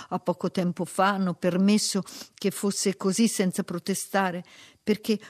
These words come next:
quanti più secoli questa regola ha resistito, tanto più ha preso piede.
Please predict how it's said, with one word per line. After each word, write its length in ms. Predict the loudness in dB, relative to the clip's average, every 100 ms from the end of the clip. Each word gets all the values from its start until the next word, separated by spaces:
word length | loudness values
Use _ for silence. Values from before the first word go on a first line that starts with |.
| -20
quanti 520 | -2 2 2 0 -4
più 160 | -6 -8
secoli 560 | -2 -2 0 -2 -4
questa 360 | -6 -8 -4 -2
regola 420 | 0 0 -2 -2
ha 40 |
resistito, 1000 | -2 -2 -2 -4 -4 -4 -2 -2 -2 _ _
tanto 420 | 0 2 2 -2
più 320 | -6 -2 2 4
ha 160 | 4
preso 340 | 2 -2 -2 -4
piede. 540 | -4 -6 -6 -8 -10